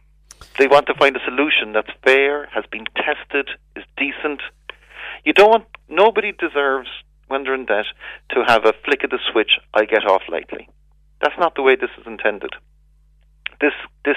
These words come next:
has a process. We investigate all the income,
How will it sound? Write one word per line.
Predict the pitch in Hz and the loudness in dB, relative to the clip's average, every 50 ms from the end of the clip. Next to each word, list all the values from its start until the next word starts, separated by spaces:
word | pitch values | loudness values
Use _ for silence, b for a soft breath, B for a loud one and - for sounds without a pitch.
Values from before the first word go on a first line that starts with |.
| - | 2
has | - 147 147 131 - | 2 2 2 2 0
a | 135 | -6
process. | - - - 143 139 135 - - - - - - - _ _ _ _ B B B B B B B - | -8 -2 2 2 2 2 2 -4 -10 -10 -10 -16 -20 _ _ _ _ B B B B B B B -6
We | 120 120 | -6 -4
investigate | 117 104 113 113 113 - - 107 95 104 98 107 104 - b b b b b b _ - - | 0 4 4 4 4 2 -10 -10 -6 -4 -4 -4 -4 -6 b b b b b b _ 2 6
all | 110 110 127 135 | 6 8 6 4
the | 139 147 143 | 2 -4 -6
income, | 123 110 - - 123 135 | -8 -8 -6 -6 -6 -8